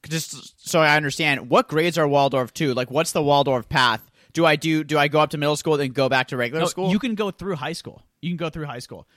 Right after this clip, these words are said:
Speaker 2: So
Speaker 1: Holy
Speaker 2: yeah,
Speaker 1: shit.
Speaker 2: you do
Speaker 1: You
Speaker 2: kindergarten.
Speaker 1: can get to be, like, eight, you can get to be, like, eighteen and have been
Speaker 2: Right.
Speaker 1: straight Waldorfed.
Speaker 2: You've been straight dwarfed. You can be a, just a Dorfmeister.
Speaker 1: What happens then when you go to college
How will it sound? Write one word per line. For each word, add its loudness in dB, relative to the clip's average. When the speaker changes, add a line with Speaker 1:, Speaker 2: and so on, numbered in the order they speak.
Speaker 2:
So -6
Speaker 1:
Holy 8
Speaker 2:
yeah, -10
Speaker 1:
shit. 0
Speaker 2:
you 0
do 0
Speaker 1:
You -2
Speaker 2:
kindergarten. 0
Speaker 1:
can -
get 4
to -2
be, 0
like, 4
eight, -2
you -4
can -8
get 0
to -10
be, -4
like, -2
eighteen -8
and -4
have 0
been -4
Speaker 2:
Right. -2
Speaker 1:
straight 0
Waldorfed. -4
Speaker 2:
You've 2
been -2
straight -2
dwarfed. -6
You -6
can 0
be -2
a, 0
just -8
a -2
Dorfmeister. -4
Speaker 1:
What 0
happens 0
then -2
when -4
you -4
go 2
to -8
college -2